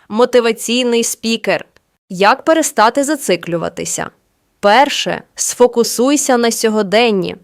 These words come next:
Замість того, щоб думати про майбутнє, зосередься на тому, що ти можеш робити прямо зараз.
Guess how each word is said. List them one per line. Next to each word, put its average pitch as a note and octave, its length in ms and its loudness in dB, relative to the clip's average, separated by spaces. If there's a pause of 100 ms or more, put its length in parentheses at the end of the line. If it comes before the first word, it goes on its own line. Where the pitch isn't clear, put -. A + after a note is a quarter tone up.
Замість C4 480 0
того, C4+ 280 6
щоб G#3+ 280 0
думати A#3 420 0
про F#3+ 160 0
майбутнє, G3+ 720 2
зосередься G#3 720 0
на F#3 120 0
тому, C#4 380 2
що - 200 -2
ти G3+ 120 -2
можеш G3 420 -2
робити G3 540 0
прямо G3+ 580 0
зараз. F#3+ 760 -2